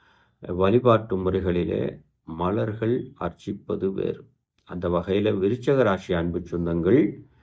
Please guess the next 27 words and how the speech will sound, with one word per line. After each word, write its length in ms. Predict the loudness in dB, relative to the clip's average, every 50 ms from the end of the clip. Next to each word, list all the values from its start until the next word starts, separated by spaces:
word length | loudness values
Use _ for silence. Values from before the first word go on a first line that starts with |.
| _ _ _ _ _ _ _ _ _ _
அஹ், 200 | -6 -2 0 2 2
எத்தனை 440 | 2 2 0 2 2 4 6 8 6 6
பதார்த்த 560 | 4 2 2 2 4 4 2 2 2 -2 -2
முறைகள் 400 | 0 2 2 2 2 2 2 2
இருந்தாலும் 680 | 2 2 0 -2 -2 -2 0 0 0 0 -2 -4 -4 -4 -2
மலர்களை 600 | 0 2 2 2 2 0 0 2 2 4 4 4 2 -2 -8
கொண்டு 380 | -4 -4 -2 -2 0 0 2 0 0 -2 -6
அர்ச்சனை 460 | -8 -8 -8 -4 -2 0 0 2 0
செய்யும் 380 | 0 -2 -4 -2 -2 -2 -2 -2
போது 300 | -2 -2 -2 0 0 -2 -2 -2
ஒரு 240 | -2 -2 -2 -2 -2 -6 -4 _
பரிபூரண 640 | 0 2 2 2 2 2 2 4 4 4 4 4 2 0 0 -2
பலனை 480 | -4 -2 0 2 2 4 4 4 2 2 0
தரும் 300 | 0 0 0 0 2 0
என்பது 420 | 0 -2 -2 -2 -2 0 2 2 2 2
ரிஷி 300 | 2 0 -2 0 -2 -2
முனிகள் 440 | 0 0 2 2 2 2 2 2 2
எழுதி 300 | 2 2 0 0 0 0
வச்ச 260 | -2 -2 -4 -6 -6 -8 -6
உண்மை. 380 | -6 -6 -8 -8 -10 -12 -14 -14 _ _ _ _ _ _ _ _ _ _ _ _ _ _ _ _ _ _ _ _ _ _ _ _ _ _ _ _ _ _ _ _ 4
அதை 220 | 6 8 8 8
பயன்படுத்தி 640 | 8 8 6 6 6 4 4 2 2 2 0 2 2 4 4
உங்க 200 | 4 4 4 4 4
வாழ்க்கையில 520 | 4 2 0 0 0 -2 -2 -2 0 2 2 0
செல்வ 360 | 0 -2 -2 0 0 0 0
நிலையை 300 | 0 0 0 2 0 0
உயர்த்தலாம். 600 | 0 0 -2 -2 -4 -8 -10 -12 -12 -12 -12 -16